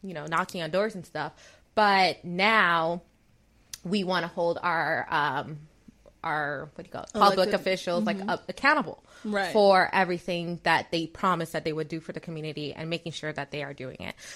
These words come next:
Speaker 1: So that is, our civic engagement program is huge. And we're
Speaker 2: And
Speaker 1: always
Speaker 2: also
Speaker 1: looking
Speaker 2: our civic engagement program, um, give community members jobs, right? So
Speaker 1: Yeah.
Speaker 2: that's a big thing.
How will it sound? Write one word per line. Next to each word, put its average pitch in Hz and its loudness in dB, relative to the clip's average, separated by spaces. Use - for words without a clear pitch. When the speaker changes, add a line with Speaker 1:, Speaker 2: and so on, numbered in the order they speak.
Speaker 1:
So 202 4
that 214 4
is, 190 -2
our 180 0
civic 214 -6
engagement 175 -10
program 160 -8
is 151 -12
huge. 160 -10
And 180 2
we're 190 2
Speaker 2:
And 262 8
Speaker 1:
always 226 10
Speaker 2:
also 247 6
Speaker 1:
looking 330 4
Speaker 2:
our 302 2
civic 294 -2
engagement 262 0
program, 220 -2
um, 196 -4
give 220 2
community 214 -4
members 190 -4
jobs, 226 -6
right? 202 -4
So - 0
Speaker 1:
Yeah. 202 4
Speaker 2:
that's 208 0
a 220 -2
big 220 2
thing. 175 -8